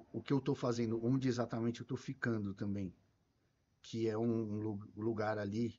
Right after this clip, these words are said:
em cima, que é muito de boa.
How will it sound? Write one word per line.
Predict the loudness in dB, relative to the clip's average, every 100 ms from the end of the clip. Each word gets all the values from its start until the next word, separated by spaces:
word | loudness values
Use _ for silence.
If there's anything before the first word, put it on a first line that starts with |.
| _ -14
em | -10 -8
cima, | -6 -2 0 0 -6 _ _ _ _ _ _ _ _ _ _ _
que | -10 -6
é | -4
muito | -2 -2 0 2 4 6 4 2 -4
de | 0 0
boa. | 0 0 2 2 0